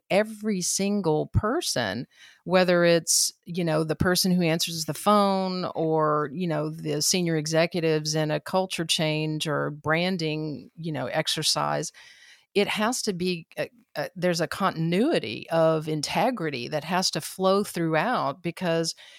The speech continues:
you know, if that, if, if it doesn't go down to the person answering the phone, uh, or the salesperson who's out there, and, and,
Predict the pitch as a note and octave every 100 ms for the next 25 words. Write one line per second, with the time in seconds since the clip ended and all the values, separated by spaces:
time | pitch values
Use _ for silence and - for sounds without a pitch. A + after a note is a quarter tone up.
0 | - - F#3 F3 E3+ - F3 F#3+ G3+ C#3
1 | C#3 - D#3+ - - F3 F#3+ G3 B3+ C4
2 | F3 F3 F3 E3+ F#3 G3 D#3+ D#3 E3+ F3
3 | D#3+ D#3 E3 F3 E3 D3+ - F#3+ G#3 D#3
4 | D#3 - _ _ _ _ E3+ D#3+ D#3 D3
5 | E3 E3 D3+ - F3 F#3 F#3+ - E3 E3
6 | - D#3 E3+ D#3 D#3 D3+ G3 A3+ D#3 D3
7 | D3+ D3+ D3 D3+ D3+ D#3